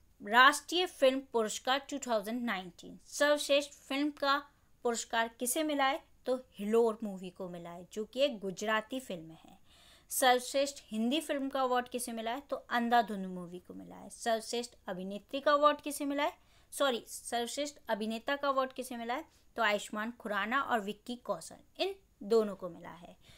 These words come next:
सर्वश्रेष्ठ अभिनेत्री का अवार्ड किसे मिला है? कीर्ति सुरेश को मिला है, ठीक है। सर्वश्रेष्ठ निर्देशक का अवार्ड किसे मिला है? तो आदित्य धर को मिला है,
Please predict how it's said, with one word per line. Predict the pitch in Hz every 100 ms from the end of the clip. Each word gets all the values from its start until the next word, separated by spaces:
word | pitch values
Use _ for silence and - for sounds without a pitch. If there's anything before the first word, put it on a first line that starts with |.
| - -
सर्वश्रेष्ठ | 254 233 226 247 247
अभिनेत्री | - 220 202 220 240 - 294
का | 294
अवार्ड | 269 269
किसे | - 247 262
मिला | 240
है? | 254
कीर्ति | 294 - 226 214 285 381 - _ _
सुरेश | - - 208 175 -
को | -
मिला | 170 175 -
है, | - 202 _ _ - _ _ -
ठीक | 320 294
है। | 370 - - -
सर्वश्रेष्ठ | - 240 240 262 262
निर्देशक | 233 202 190 247 254 277
का | 277 269
अवार्ड | 254 262
किसे | 277 262 254
मिला | 247
है? | 254 330 -
तो | 262 - -
आदित्य | 226 220 277 - 330
धर | 226 202 196
को | - 190
मिला | 175 170
है, | 165 175